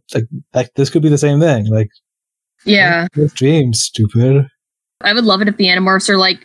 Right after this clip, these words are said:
Speaker 2: begin every book by describing their dreams to each other, and, like, ninety-nine percent of the time it's just really stupid dream stuff.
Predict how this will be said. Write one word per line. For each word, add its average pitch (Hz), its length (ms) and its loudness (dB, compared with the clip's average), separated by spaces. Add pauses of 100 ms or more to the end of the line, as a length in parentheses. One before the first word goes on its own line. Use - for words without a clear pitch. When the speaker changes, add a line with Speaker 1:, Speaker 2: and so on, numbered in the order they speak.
(120)
Speaker 2:
begin 196 260 2
every 196 220 2
book 185 280 -2
by 202 120 0
describing 196 560 0
their 202 140 4
dreams 185 480 2
to 214 120 2
each 196 140 0
other, 208 260 0
and, 190 220 -2
like, 185 240 -2
ninety-nine 180 500 0
percent 190 240 -2
of - 80 -2
the 185 60 0
time 180 320 -2
it's 180 120 -2
just 180 160 -4
really 175 220 4
stupid 185 480 0
dream 170 260 2
stuff. 196 440 -2